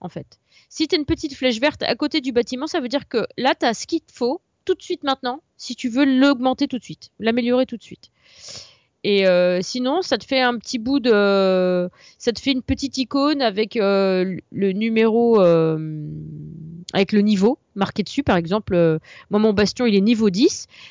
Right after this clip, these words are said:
mais là, je peux pas encore l'augmenter tout de suite, soit parce qu'il me manque des ressources, soit parce qu'il faut d'abord que j'upgrade d'autres bâtiments avant. Et là, bah, du coup, j'ai une petite stèle où il y a marqué dix et qui est un petit peu, euh, un petit peu rognée sur le côté. Pour dire, bah, celui-là, tu vois, elle est,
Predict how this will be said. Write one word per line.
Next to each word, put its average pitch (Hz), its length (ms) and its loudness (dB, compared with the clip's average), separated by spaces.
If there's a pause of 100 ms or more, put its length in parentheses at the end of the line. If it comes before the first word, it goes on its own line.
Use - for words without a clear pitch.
(220)
mais 220 120 0
là, 277 140 4
je - 80 -6
peux 254 140 -2
pas 294 120 2
encore 302 280 2
l'augmenter 254 360 0
tout 247 120 -12
de - 40 -20
suite, 226 140 -8
soit 349 180 -2
parce - 200 -8
qu'il 240 140 -8
me 233 40 -8
manque 220 160 -4
des 190 120 0
ressources, 180 480 -4 (280)
soit - 180 -2
parce - 180 -6
qu'il - 140 -8
faut 254 140 -6
d'abord 262 460 -2
que 254 100 -4
j'upgrade 233 720 -4
d'autres 269 300 -2
bâtiments 233 400 -2
avant. 175 240 -6 (540)
Et 220 120 -2
là, 254 160 2
bah, 269 140 0
du 208 100 -6
coup, 330 160 -2
j'ai 277 80 -2
une 233 100 -2
petite 302 320 -8
stèle 277 300 -2
où 269 80 -4
il 226 60 -6
y 226 40 0
a 202 40 -4
marqué 208 260 -8
dix 233 300 -8
et 190 100 -6
qui - 120 -8
est - 20 0
un 202 100 -4
petit 220 160 -10
peu, 262 300 -6
euh, 190 320 0
un 185 80 -2
petit 196 160 -10
peu 226 140 -4
rognée 214 280 -2
sur 254 160 -2
le 226 80 -4
côté. 196 300 -8 (340)
Pour 185 140 -2
dire, 285 200 2
bah, 202 120 0
celui-là, 214 480 0
tu - 100 -8
vois, 226 140 4
elle 220 80 0
est, 175 280 2